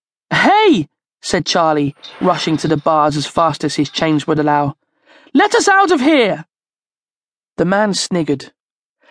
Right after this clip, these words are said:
and another waft of stinkiness almost knocked Frankie off his feet.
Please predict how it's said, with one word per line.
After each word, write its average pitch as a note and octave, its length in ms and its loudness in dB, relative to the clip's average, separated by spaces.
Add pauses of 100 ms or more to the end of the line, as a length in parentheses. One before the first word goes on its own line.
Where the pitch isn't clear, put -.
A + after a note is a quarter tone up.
(100)
and E3+ 160 -2
another G#3+ 280 -2
waft G3+ 300 -4
of D#3+ 100 -6
stinkiness D#3+ 880 -4 (200)
almost G#3 500 -2
knocked E3 160 -6
Frankie G3+ 460 -4
off C#3 100 -10
his C#3+ 160 -8
feet. - 400 -10